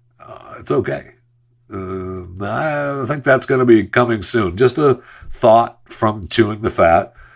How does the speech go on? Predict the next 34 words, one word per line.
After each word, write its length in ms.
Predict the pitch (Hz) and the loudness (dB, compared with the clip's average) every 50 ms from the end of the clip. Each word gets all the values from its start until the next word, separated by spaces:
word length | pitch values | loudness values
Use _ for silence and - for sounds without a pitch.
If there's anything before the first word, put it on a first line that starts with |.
| - - _ _ _ - | -20 -20 _ _ _ -8
Uh, 60 | 95 | -4
other 500 | 95 95 98 - - 120 131 139 127 113 | -2 -2 0 2 2 2 4 4 4 4
companies 440 | - - 135 117 117 127 127 117 - | 2 2 0 0 2 2 2 2 2
too. 220 | - 147 143 123 | 2 2 2 4
I 40 | 101 | 4
mean, 140 | 98 92 90 | 4 4 4
maybe 180 | 101 110 113 | 6 6 6
these 160 | 110 - 170 - | 6 6 4 4
pilots 480 | - - 110 110 117 113 113 104 - | 4 2 4 2 2 0 -2 -4 -2
could 160 | - 98 90 | -2 -2 -2
start 260 | - - 104 101 101 - | 0 2 2 2 2 0
their 180 | 98 98 95 | 0 0 2
own 140 | 90 87 87 | 2 0 0
airline. 600 | 98 101 101 104 104 101 101 101 104 104 104 104 | 0 0 2 2 4 4 4 4 4 4 2 2
I 80 | 98 98 | 0 -2
mean, 140 | 95 101 101 | -2 -2 -4
the 100 | 107 - | -4 -2
whole 180 | - - 127 | 0 0 0
thing 240 | 117 - 131 120 101 | 2 2 2 2 2
could 140 | 101 95 90 | 0 -4 -2
just 240 | 104 98 - - 101 | -2 -2 -2 0 2
be 160 | 110 104 98 | 2 2 2
under 280 | 98 104 101 101 104 98 | 0 -4 -2 0 2 4
the, 240 | 92 92 87 85 85 - - - - - _ _ _ | 4 4 2 2 -2 -6 -14 -20 -20 -20 _ _ _
you 80 | - 92 | -4 -2
know, 100 | 90 90 | -2 0
unvaxxed, 1080 | - 104 104 95 90 82 90 87 76 62 64 - - - - - - - - - - - - - - - _ _ _ - | 0 0 0 0 0 2 2 2 2 2 -2 -8 -10 -8 -6 -6 -8 -10 -6 -2 -2 -2 -2 -4 -8 -14 _ _ _ -4
and 640 | - 104 98 92 90 87 85 85 82 82 82 80 - | -2 0 2 4 4 4 2 2 -2 -4 -10 -10 -4
would 140 | 85 104 104 | 0 2 2
just 240 | 104 101 - - 95 | 4 2 2 2 0
divide 400 | 95 90 80 85 85 85 85 82 | 0 2 4 4 4 4 2 2
us 220 | 82 76 - - | 0 -2 0 0
even 260 | 82 76 71 73 67 67 | 0 0 0 -2 -4 -6
more. 460 | 69 67 65 53 53 53 52 - | -8 -8 -8 -10 -10 -12 -14 -14